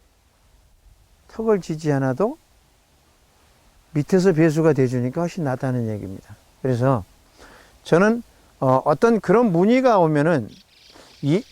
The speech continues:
이렇게 두둑을 세워서 하는 것보다 두둑을 세워놓으면 작업하기가 힘이 들어요. 기계가 들어가든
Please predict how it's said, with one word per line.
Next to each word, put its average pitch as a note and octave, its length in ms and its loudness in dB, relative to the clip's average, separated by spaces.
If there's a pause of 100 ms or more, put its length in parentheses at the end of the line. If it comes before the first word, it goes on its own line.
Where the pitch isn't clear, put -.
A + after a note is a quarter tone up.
(160)
이렇게 A3 340 0
두둑을 A3+ 600 -4
세워서 A#3+ 760 0 (640)
하는 A#3+ 420 -4
것보다 C#3 520 -6 (1160)
두둑을 C#4+ 400 2
세워놓으면 A3 460 2
작업하기가 A#3 640 0
힘이 G#3+ 300 -4
들어요. A#2 340 -6 (760)
기계가 G#3+ 420 2
들어가든 F#3 600 2